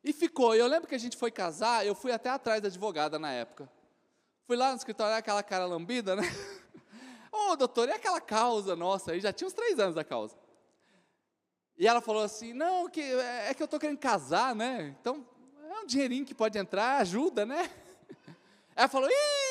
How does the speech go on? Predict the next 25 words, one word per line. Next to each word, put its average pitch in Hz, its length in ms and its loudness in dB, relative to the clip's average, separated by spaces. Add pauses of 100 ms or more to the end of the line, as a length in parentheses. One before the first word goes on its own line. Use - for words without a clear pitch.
(140)
"Ih, 254 800 2 (400)
se 302 100 0
eu 285 60 2
fosse 277 280 0
você, 262 100 4
casava, 214 540 4
esquecia 214 520 0
dessa 156 240 -2
causa." 110 440 -6 (580)
O - 20 -20
que 269 120 0
que - 80 -2
eu 208 80 4
fiz? - 440 -4 (520)
Casei, 190 580 2 (340)
arrumei 196 300 4
coisa 202 240 4
melhor 165 300 4
pra 160 100 -6
fazer 151 420 -2 (560)
e 202 60 -8
esqueci 208 400 0
a 143 60 0
causa. 92 460 -4
<laughs> - 60 -20